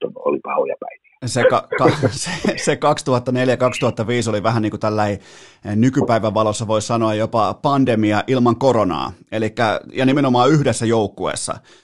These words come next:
Speaker 2: Tota, elikkä se, se suurin niinku, eh, virus, mikä siellä pelikanssissa oli, se oli osaamattomuus.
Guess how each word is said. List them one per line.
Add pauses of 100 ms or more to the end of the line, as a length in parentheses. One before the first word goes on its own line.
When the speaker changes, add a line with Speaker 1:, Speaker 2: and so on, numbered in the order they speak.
(160)
Speaker 2:
Tota, (240)
elikkä
se,
se
suurin (100)
niinku, (420)
eh,
virus,
mikä
siellä
pelikanssissa
oli,
se
oli
osaamattomuus.